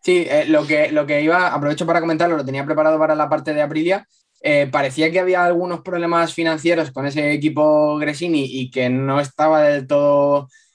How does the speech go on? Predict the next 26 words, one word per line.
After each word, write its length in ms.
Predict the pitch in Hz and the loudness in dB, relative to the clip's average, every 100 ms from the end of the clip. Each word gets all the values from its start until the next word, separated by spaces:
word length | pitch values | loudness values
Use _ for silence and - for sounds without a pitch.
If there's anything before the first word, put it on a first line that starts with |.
| _ - | _ -2
claro 300 | 156 165 135 | 0 0 -2
que 140 | 127 | -6
finalmente 540 | 131 131 139 147 151 | -6 -4 -2 -2 -2
pudieran 600 | 143 147 147 143 143 143 139 | -2 -2 0 0 0 -2 -4
ser 200 | 143 135 | -4 -4
clientes 460 | 139 143 147 143 | -2 0 0 -2
de 80 | 139 | -2
Ducati, 380 | 135 135 147 151 | -2 0 0 0
ir 140 | 139 | -2
con 140 | 139 139 | -4 -4
ese 140 | 139 | -6
proyecto, 600 | 127 139 143 147 202 240 _ _ _ _ _ | -4 -2 -2 -2 -4 -4 _ _ _ _ _
pero 280 | - 147 143 | 0 2 2
parece 340 | 139 139 147 156 | 2 0 -2 0
que 800 | 160 151 147 143 143 143 135 131 151 | 2 2 2 2 2 0 -2 -10 -10
Pablo 200 | 139 143 | -2 -2
Chiavati 380 | 143 147 143 143 | 0 0 0 0
ha 80 | 147 | -2
confirmado 560 | 143 135 139 139 139 135 | -4 -6 -4 -2 2 2
a 140 | 135 | 2
The 100 | 135 | 0
Race, 340 | 135 156 180 | -2 -2 -4
el, 160 | 139 131 | -4 -4
el 220 | 123 127 | -4 -4
medio 400 | 131 135 135 131 | -4 -2 0 0
británico, 640 | 131 135 135 147 143 190 | -2 -2 -2 -2 -2 -4